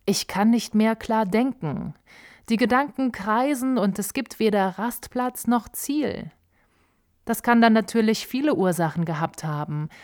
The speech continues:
aber ich wette, eine davon war es, zu viele Fragen auf einmal beantworten, zu viele Probleme gleichzeitig lösen zu wollen.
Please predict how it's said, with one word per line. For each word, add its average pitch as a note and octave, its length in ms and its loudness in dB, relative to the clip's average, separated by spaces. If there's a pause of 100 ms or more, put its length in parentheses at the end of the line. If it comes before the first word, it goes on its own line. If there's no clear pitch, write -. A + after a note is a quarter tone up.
(160)
aber F#3+ 500 4
ich - 260 -4
wette, D4 600 2
eine G3+ 380 4
davon C#4 480 4
war C4 320 4
es, - 380 -6
zu - 160 -6
viele D4 420 2
Fragen A3+ 480 0
auf - 320 -2
einmal F3+ 540 4
beantworten, A3+ 1000 2 (260)
zu - 140 0
viele E4 380 2
Probleme A#3 720 2
gleichzeitig G#3 840 -2
lösen E3 360 0
zu D3+ 220 -6
wollen. D3 540 -4